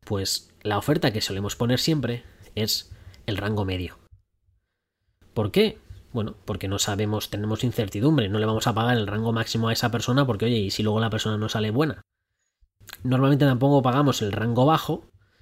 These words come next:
aunque también dependiendo de la experiencia de la persona, si vemos que esa persona ya ha demostrado valía en ese rango, pues oye, eh, menos riesgo para nosotros, por lo tanto el rango medio. Que la persona en otro de-,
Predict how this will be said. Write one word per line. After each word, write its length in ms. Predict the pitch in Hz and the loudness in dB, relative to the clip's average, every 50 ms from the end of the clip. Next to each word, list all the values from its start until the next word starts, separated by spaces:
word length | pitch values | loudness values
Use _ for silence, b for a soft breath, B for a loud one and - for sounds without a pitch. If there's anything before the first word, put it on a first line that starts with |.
| _ _ _ _ _ - _ _ - | _ _ _ _ _ -20 _ _ -10
aunque 160 | 110 98 104 | -8 -6 -4
también 260 | 107 110 113 113 120 | -4 -2 -2 -2 -2
dependiendo 380 | - - 120 110 117 117 117 110 | -2 -2 -2 0 0 2 2 0
de 40 | 104 | 0
la 60 | 107 | 0
experiencia 460 | - - - 101 107 110 - - 107 | -2 -2 -4 -2 -2 -2 0 0 0
de 60 | 107 | 0
la 100 | 101 - | 0 0
persona, 520 | - 107 101 - - 139 135 139 147 139 - - | 0 -2 -2 2 2 2 2 2 0 -2 -8 -8
si 220 | - - - - 107 | -6 -4 -4 -2 0
vemos 300 | 113 117 117 117 - - | 0 2 2 0 0 0
que 80 | - | -2
esa 160 | 110 - 123 | -2 -2 0
persona 300 | 104 107 - 131 123 113 | -2 -2 0 0 0 0
ya 320 | 107 107 113 113 113 110 110 | 2 2 2 2 2 2 0
ha 60 | 117 | 0
demostrado 520 | 120 113 117 110 - - - 117 117 120 | 0 0 0 -2 -4 -2 -2 0 2 4
valía 380 | 117 113 110 117 127 139 131 110 | 4 4 4 4 4 4 4 2
en 60 | 104 | 2
ese 200 | 107 - - 117 | 0 0 0 0
rango, 420 | 107 120 139 139 131 135 175 - B B B B B B B - | 2 2 4 4 4 4 2 2 B B B B B B B -8
pues 180 | - 104 - - | -6 -6 -4 -2
oye, 240 | 98 98 135 190 - - - - 92 | -2 -2 -4 -4 -6 -14 -16 -12 -10
eh, 260 | 87 85 85 87 - - | -8 -8 -8 -10 -8 -4
menos 320 | 107 113 113 117 113 101 | -2 0 2 2 2 2
riesgo 320 | 110 123 123 113 117 117 | 2 2 2 4 2 0
para 200 | 104 117 113 113 | 2 2 2 2
nosotros, 420 | 123 131 - 147 139 135 147 156 - | 2 2 2 2 2 2 2 -2 0
por 120 | - 113 | 0 -2
lo 40 | 101 | 0
tanto 180 | 107 104 104 107 | 0 0 -2 0
el 60 | 95 | 0
rango 240 | 104 110 104 101 98 | 0 -2 -2 -2 0
medio. 320 | 104 110 101 101 92 - - _ _ _ _ _ _ _ - | 0 0 -2 -2 -4 -8 -12 _ _ _ _ _ _ _ -2
Que 80 | - 127 | 0 2
la 120 | 127 120 | 2 4
persona 300 | 123 120 - 175 175 180 | 2 2 2 4 4 4
en 80 | 175 175 | 6 4
otro 220 | 175 - 165 170 | 4 4 6 6
de-, 140 | 170 170 | 6 6